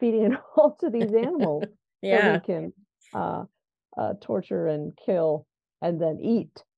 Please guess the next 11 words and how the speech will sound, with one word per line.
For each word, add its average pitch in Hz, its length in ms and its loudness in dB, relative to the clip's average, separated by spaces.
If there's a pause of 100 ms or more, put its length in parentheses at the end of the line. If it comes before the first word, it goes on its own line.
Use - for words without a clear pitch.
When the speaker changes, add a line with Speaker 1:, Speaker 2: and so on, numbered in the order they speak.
(140)
Speaker 1:
Um, 156 460 -2 (400)
so 170 300 0
it's 180 200 -8 (180)
not 190 360 -4 (640)
efficient. 151 500 -10 (500)
Speaker 2:
Right. 165 120 -6
Speaker 1:
Um, 160 380 -6 (640)
yeah, 185 160 2
a 185 100 0
well-fed 214 500 2
world, 156 560 2